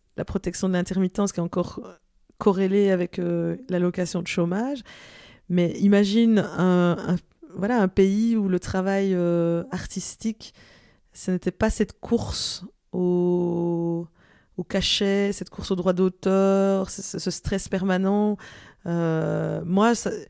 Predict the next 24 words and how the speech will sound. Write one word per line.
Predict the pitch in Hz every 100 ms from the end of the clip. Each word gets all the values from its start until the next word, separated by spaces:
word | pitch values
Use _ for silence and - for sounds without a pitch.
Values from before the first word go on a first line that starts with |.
| - - _
je, | 180 160 - -
je | 165
serais, | 175 - 202 190 185 185 180 175 - - -
voilà, | 196 247
je | 202
serais, | 190 - 190 180
ça | -
n'enlèverait | 196 196 190 196 190
rien, | 202 226 233
ça | 226
n'entamerait | 185 185 185 180 185
rien | 208 214
à |
ma | 190
créativité, | - 196 185 180 180 175 - 208 247 262 - - - _ _ _ _ _ _ _ - - 185
euh, | 175 170 165 170
d'avoir, | 175 175 165 180 202 208 196
tu | 190 -
sais, | - 202 220 190 -
quelque | -
chose | - 190
d'assez | 185 175 -
fixe, | 185 - 240 - - 190
euh, | 175 170 170 165 165